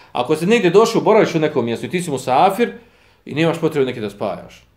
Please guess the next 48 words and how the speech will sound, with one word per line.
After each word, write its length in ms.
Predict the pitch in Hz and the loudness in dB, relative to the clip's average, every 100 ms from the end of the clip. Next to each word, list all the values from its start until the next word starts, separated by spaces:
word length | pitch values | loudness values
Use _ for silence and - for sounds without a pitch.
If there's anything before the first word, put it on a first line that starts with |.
| - | -20
možeš 160 | 98 98 | -20 -16
klanjati 300 | 113 104 107 | -12 -12 -8
ovaj 220 | 107 107 | -6 -6
namaz, 220 | 104 107 | -6 -6
ovo 140 | 104 110 | -6 -6
namaz, 280 | 107 107 107 | -6 -10 -10
možeš 320 | 110 110 104 | -10 -10 -8
ovo, 240 | 110 107 - | -6 -6 -6
ovo 180 | 113 110 | -6 -6
namasko 360 | 104 101 - | -6 -8 -10
vremena. 260 | 98 85 - - | -16 -16 -18 -10
Nema 260 | 117 127 | -8 -6
potrebe 340 | 110 127 123 101 | -6 -8 -8 -10
da 60 | |
spajaš 340 | - 131 123 - | -6 -6 -6 -6
i 40 | |
onda 240 | 117 117 | -6 -6
nije 380 | 104 110 127 127 | -6 -4 -2 -4
propisano, 680 | 107 110 123 110 117 110 107 | -4 -8 -8 -8 -6 -6 -6
nije 240 | 95 98 | -8 -10
dozvoljeno 280 | 98 101 104 | -8 -8 -10
da 60 | - | -12
se 60 | |
krati. 420 | 85 90 - _ _ _ _ _ _ _ _ _ - - - - _ - | -16 -18 -18 _ _ _ _ _ _ _ _ _ -20 -20 -20 -20 _ -18
U 80 | - | -8
jednom, 420 | 107 107 110 104 | -2 -2 -2 -6
na 60 | 101 | -6
jednom 180 | 107 110 | -6 -4
mjestu 180 | 104 101 | -6 -8
se 40 | |
prenosi 320 | 104 113 110 | -6 -6 -4
da 80 | 101 | -6
je 140 | 95 | -6
to, 120 | 95 101 95 | -6 -6 -6
da 100 | 101 | -10
je, 160 | 95 | -10
da 120 | 87 | -12
je 120 | 98 87 | -14 -12
to 100 | 98 | -8
mekruh 500 | 104 120 - 147 139 - _ _ _ _ - _ _ _ - | -6 -6 -4 -4 -4 -10 _ _ _ _ -20 _ _ _ -10
kod 120 | 117 | -6
Malikija, 400 | 117 127 127 117 | -2 -2 -4 -6
a 40 | |
na 140 | 104 107 | -6 -8
drugom 240 | 107 104 | -8 -8
da 80 | 101 | -8
nije 140 | 101 | -10
dozvoljeno. 380 | 95 92 87 - | -10 -12 -18 -20